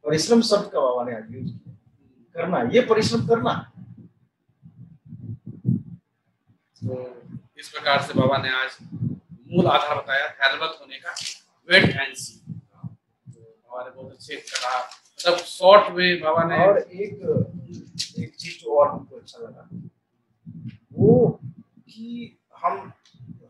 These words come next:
Speaker 1: हम सरल शब्दों में कहते हैं हम तो समर्पित हो गए या बाबा के घर में आ गए, तो ये अच्छी बात है।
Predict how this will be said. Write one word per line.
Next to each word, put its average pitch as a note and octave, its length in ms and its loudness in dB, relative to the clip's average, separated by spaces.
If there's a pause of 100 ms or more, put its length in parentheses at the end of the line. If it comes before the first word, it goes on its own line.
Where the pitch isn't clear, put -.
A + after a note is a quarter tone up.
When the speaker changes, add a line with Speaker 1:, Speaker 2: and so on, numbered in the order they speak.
Speaker 1:
हम - 220 -16
सरल D3 500 0
शब्दों D#3 280 0
में D3 120 0
कहते C#3 260 -4
हैं C3 80 0
हम B2+ 160 -6
तो - 60 -18
समर्पित - 520 -20
हो A2+ 100 -16
गए A2 440 -12 (1300)
या A2 360 2
बाबा A2+ 340 -4
के A2+ 160 -10
घर A2+ 240 -20
में - 260 -4
आ - 40 -6
गए, - 100 -10
तो - 320 -20
ये - 100 -14
अच्छी - 260 -4
बात D#3 260 2
है। D3+ 240 -10